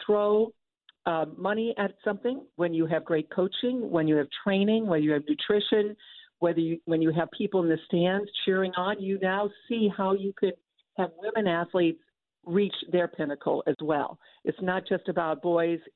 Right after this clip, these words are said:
becoming great athletes. It's about your daughter becoming a great athlete too. And again, all part and parcel of the same conversation. I kinda hope Sabrina beats him, but you know what? Steph Curry is such a good guy. And as I said, a girl dad, if he wins,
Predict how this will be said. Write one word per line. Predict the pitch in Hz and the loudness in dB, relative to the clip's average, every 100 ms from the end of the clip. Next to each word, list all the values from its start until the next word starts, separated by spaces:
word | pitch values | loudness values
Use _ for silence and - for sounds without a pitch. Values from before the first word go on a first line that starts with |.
| 165 | -12
becoming | 165 170 175 156 | -10 -6 -4 -2
great | 165 151 151 _ _ _ | 0 0 -2 _ _ _
athletes. | 151 151 156 143 | -4 -2 -2 -2
It's | 151 - | -4 -4
about | 147 147 147 | -2 -2 -2
your | 147 139 | -2 0
daughter | 147 143 143 | 0 0 -2
becoming | 131 139 - 139 135 | -2 -6 -4 -2 0
a | 127 | 0
great | 131 131 | -2 0
athlete | 131 123 - 135 - | 0 -2 -4 -6 -2
too. | 208 170 143 | 0 2 2
And | 156 - - - | 0 -6 -18 -6
again, | - 220 175 | -2 0 0
all | 156 190 | 0 -2
part | - 190 | -4 -6
and | |
parcel | 196 190 190 | -4 -6 -6
of | |
the | 180 | -8
same | 190 175 | -6 -6
conversation. | 208 190 180 196 208 165 156 - _ - - | -6 -6 -2 0 0 -2 -4 -10 _ -16 -6
I | 185 | -4
kinda | 220 190 | -2 0
hope | 190 | -2
Sabrina | - 190 190 | -2 0 0
beats | 170 196 208 | 0 -2 0
him, | 220 208 - _ _ - | -2 -2 -8 _ _ -4
but | 165 | 0
you | 196 | 2
know | |
what? | 214 220 | 0 0
Steph | - 196 | -2 -2
Curry | - 196 170 | -2 0 0
is | 156 - | -2 -4
such | 202 202 | -2 -2
a | |
good | 196 190 | 0 0
guy. | 190 180 190 | 0 -2 -2
And | 185 156 | -2 -2
as | |
I | 165 156 | -2 -2
said, | 185 160 | 0 -2
a | |
girl | 147 170 180 | 0 0 2
dad, | 185 185 190 - _ _ - | 2 0 -2 -10 _ _ -8
if | - | -2
he | 226 | 0
wins, | 196 196 190 | 2 0 -2